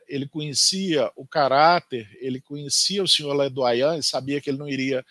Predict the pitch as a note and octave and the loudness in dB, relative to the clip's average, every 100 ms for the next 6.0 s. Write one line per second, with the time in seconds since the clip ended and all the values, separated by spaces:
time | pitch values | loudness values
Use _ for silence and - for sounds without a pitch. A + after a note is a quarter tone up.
0 | - _ _ _ D3 C#3 C#3 C#3+ C#3 C3 | -20 _ _ _ -4 6 10 10 6 2
1 | D3 E3+ D#3 - D#3+ C#3+ B2+ C#3 D3 B2 | 4 4 2 -2 -2 -4 0 4 4 2
2 | A#2+ - - _ _ _ _ - C3 C#3 | -6 -6 -8 _ _ _ _ -6 -4 -4
3 | C3+ C#3 _ D3 C3 - C#3+ C3 C3+ C#3 | -10 -12 _ 2 2 2 -2 -2 -8 -8
4 | C#3 C3 B2+ C#3+ E3+ A#3 F3+ F#3 G3 G#3 | -8 -10 -12 -10 -10 -10 -8 -8 -10 -16
5 | _ _ _ _ _ _ G#3 A3+ A3+ | _ _ _ _ _ _ -6 -4 -6